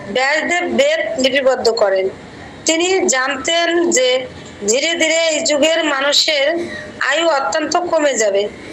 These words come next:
তাদের স্মৃতিশক্তি অত্যন্ত দুর্বল হয়ে যাবে এবং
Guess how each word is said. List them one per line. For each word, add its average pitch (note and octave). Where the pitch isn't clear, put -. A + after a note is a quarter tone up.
তাদের C4
স্মৃতিশক্তি D#4+
অত্যন্ত C#4+
দুর্বল C#4
হয়ে C#4+
যাবে G#3
এবং C4